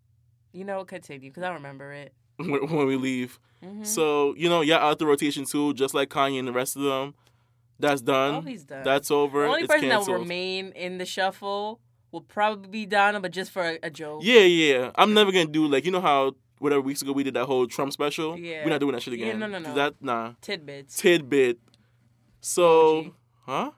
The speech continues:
Speaker 1: Tidbit moji.
Speaker 2: Wow, you were just disgusted.
Speaker 1: <laughs>
Speaker 2: So then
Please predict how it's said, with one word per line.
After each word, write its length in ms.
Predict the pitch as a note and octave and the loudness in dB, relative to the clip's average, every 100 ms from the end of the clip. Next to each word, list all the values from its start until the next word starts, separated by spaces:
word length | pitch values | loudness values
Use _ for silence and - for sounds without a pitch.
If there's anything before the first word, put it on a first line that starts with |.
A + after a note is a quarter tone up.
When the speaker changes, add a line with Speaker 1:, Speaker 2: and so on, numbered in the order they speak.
| _ _ | _ _
Speaker 1:
Tidbit 380 | - F3 E3+ E3+ | -20 -16 -18 -16
moji. 380 | G3 G3+ - A#2 | -16 -14 -12 -12
Speaker 2:
Wow, 520 | C3+ C#3+ D#3 C3+ A#2+ | -10 -10 -10 -10 -12
you 220 | C3+ E3 | -12 -12
were 140 | C3+ A2+ | -12 -16
just 440 | A2+ A2+ - - | -16 -20 -20 -18
disgusted. 1040 | - - - G#3 B3 - - F3+ C#3 B2 - | -14 -14 2 8 8 8 10 10 8 2 -12
Speaker 1:
<laughs> 60 | - _ - E4 | -20 _ -20 -16
Speaker 2:
So 380 | - - G3 F#3 | -8 2 6 6
then 640 | E3+ E3+ E3 D#3+ D#3+ E3+ | 6 4 4 2 -2 -8